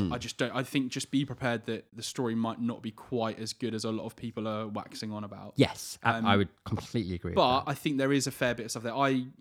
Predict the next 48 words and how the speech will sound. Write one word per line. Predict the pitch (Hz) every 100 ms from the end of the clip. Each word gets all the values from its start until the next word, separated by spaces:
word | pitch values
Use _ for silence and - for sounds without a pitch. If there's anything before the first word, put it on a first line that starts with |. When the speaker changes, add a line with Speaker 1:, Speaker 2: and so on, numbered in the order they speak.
| _
Speaker 2:
I | 120
think | 151 131
I | 127
got, | 135 123 - _ _ _ _
like, | -
fifteen | - 147 - 151
hours, | 147 156 160 156
was | 151
it? | 160 156 - _ _
Speaker 1:
Sure. | - 113 90
Speaker 2:
And | 120 120
to | -
do | 120 117
every, | 117 113
to | 110
do | - 120
everything. | 113 117 95 101
Speaker 1:
Yeah, | 92 87
yeah, | 87 87 95 - _
yeah. | 110 107
Speaker 2:
Um, | 107 107 107 107 _ _ _ _ - - -
and | 139
I | 131
thought | - 135
it | 113
was, | 107 117 -
I | 117
thought | 131
it | 117
was | 104
good | - 98
fun. | 101 104 _ _
I | 120
thought, | 127 147
I |
thought, | 151 151 131
I | 135
thought | - 151
it | 120
was | 117 -
good, | 110 104 - _ _
and | 131 139
Speaker 1:
Yeah. | 139
Speaker 2:
I |
really, | 139 151 139
I | 139
did | 143 151
enjoy, | 127 127 117 107